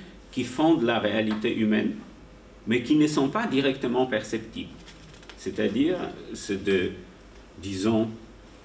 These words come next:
euh, euh, fondements anthropologiques. Pour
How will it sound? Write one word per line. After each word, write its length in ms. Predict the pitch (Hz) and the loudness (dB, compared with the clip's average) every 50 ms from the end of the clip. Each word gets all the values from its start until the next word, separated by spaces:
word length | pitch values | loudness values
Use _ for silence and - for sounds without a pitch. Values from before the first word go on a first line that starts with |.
| - - - | -14 -6 -2
euh, 600 | 101 95 92 90 90 92 90 87 87 85 - - - - 101 | 0 2 2 4 4 2 2 2 2 0 -2 -4 -4 -4 -4
euh, 120 | - - - - - - - - - - - | -4 -4 -4 -6 -6 -6 -6 -8 -8 -10 -14
fondements 760 | - - 120 117 113 110 120 117 120 120 120 120 113 - 113 | -4 0 2 4 4 4 4 4 4 4 4 2 2 2 2
anthropologiques. 960 | 110 107 104 104 104 - 110 107 98 101 104 104 92 92 95 110 127 139 - - - - - - - - - - - - - - - - - - - - - - - - - - - - - - | 0 2 2 0 -2 0 2 2 2 4 4 2 2 2 0 2 2 2 2 0 -6 -12 -14 -18 -20 -20 -20 -20 -20 -20 -20 -20 -20 -20 -20 -20 -20 -20 -20 -18 -18 -18 -18 -18 -20 -16 -6 -4
Pour 140 | - 107 | -2 -2